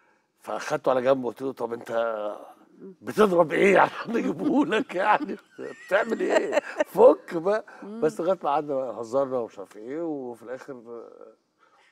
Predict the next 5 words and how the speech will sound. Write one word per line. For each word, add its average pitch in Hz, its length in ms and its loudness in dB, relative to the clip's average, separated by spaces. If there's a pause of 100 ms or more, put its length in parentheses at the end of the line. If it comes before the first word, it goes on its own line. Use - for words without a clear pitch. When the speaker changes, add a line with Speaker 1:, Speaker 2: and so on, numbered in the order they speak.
(400)
Speaker 1:
عملنا 143 380 2
ال-، 113 380 -8 (220)
يعني 117 120 0
شفت - 240 -2
الأول 175 440 2